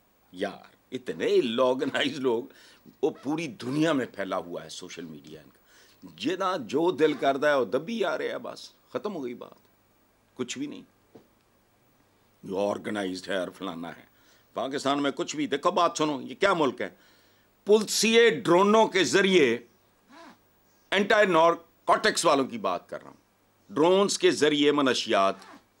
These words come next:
बेचते पकड़े जाते हैं। मुमतहन या जो भी हैं, मामे खान, वो इम्तिहानी मराकज़ बेचते हैं।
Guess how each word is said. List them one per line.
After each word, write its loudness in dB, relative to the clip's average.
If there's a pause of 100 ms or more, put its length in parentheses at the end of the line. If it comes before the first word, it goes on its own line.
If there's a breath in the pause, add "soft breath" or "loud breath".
(220)
बेचते -4
पकड़े -6
जाते -8
हैं। -16 (1800 soft breath)
मुमतहन 2
या 2
जो 4
भी 0
हैं, 2
मामे 0
खान, 0
वो 4 (180)
इम्तिहानी 2
मराकज़ -2 (120)
बेचते -2
हैं। -10